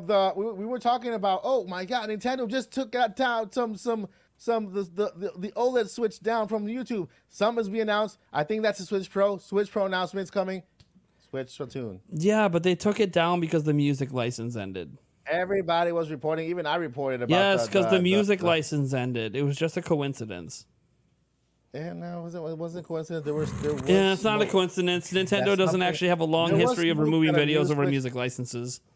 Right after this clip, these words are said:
Speaker 1: I'm, I'm not gonna go over my videos and look at my past news. Look, I, I, I, there was smoke that a new console was coming, and it, wa-, it was, it was going to arrive
Speaker 2: The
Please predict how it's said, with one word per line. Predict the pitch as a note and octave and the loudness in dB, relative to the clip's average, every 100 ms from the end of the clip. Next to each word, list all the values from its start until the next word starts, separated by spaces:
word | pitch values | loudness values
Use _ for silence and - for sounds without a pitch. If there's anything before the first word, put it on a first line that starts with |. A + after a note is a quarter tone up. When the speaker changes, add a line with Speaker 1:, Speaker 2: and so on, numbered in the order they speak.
| A3+ | -10
Speaker 1:
I'm, | G#3+ | -6
I'm | A#3+ C4 | -4 -2
not | C4 | -2
gonna | B3+ | -2
go | A3+ A#3 | 2 2
over | A#3 | 2
my | A3+ G#3+ | 0 2
videos | A3 A3+ A3 G#3+ | 0 2 0 0
and | A3 | -2
look | G#3 | -4
at | G#3+ | -4
my | G#3+ | -4
past | G3+ G3 F#3 | -2 -2 -2
news. | G#3+ - _ - | -8 -10 _ -4
Look, | D3+ A#2+ _ G#3+ - | -4 -4 _ -8 0
I, | F#3+ G3+ - - | 2 4 4 6
I, | C5+ | 8
I, | |
there | - F3 - - | 6 6 2 2
was | A#4 A4+ | 0 -2
smoke | - D3 A3 F4 | -2 0 0 6
that | F#3+ C3+ | 4 4
a | C3 | -2
new | C3 D3 D#3+ E4 | -4 -6 -4 -2
console | D3 D3 E3 | -2 -2 -6
was | E3+ - | -8 -6
coming, | B2+ A2 B2 D#3+ - - | -6 -4 -6 -10 -18 -10
and | A#2 | -6
it, | A#2 | -4
wa-, | A#2 - | -6 -6
it | B2 | -6
was, | B2+ A#2+ B2 | -8 -8 -10
it | |
was | C3 B2+ A2 | -8 -8 -8
going | C3 F3+ | -8 -8
to | D#3+ D#3+ B2+ | -6 -6 -4
arrive | |
Speaker 2:
The | A#2+ | 2